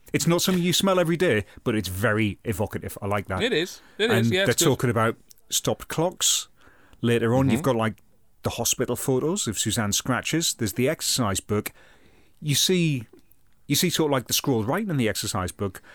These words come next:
Speaker 1: but on the other page, there's this child's drawing of a crucified figure that's never fully in frame.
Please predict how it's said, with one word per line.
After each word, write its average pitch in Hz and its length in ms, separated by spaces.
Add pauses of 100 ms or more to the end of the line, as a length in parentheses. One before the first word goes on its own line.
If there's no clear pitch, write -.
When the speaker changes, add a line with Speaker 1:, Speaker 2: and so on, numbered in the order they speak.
(160)
Speaker 1:
but 147 80
on 151 120
the 156 120
other 135 100
page, 98 560 (840)
there's 117 180
this 151 140
child's 156 420
drawing 139 260
of 104 100
a 117 40
crucified 123 640
figure 120 220
that's 107 160
never 110 320
fully 107 340
in 104 100
frame. 98 380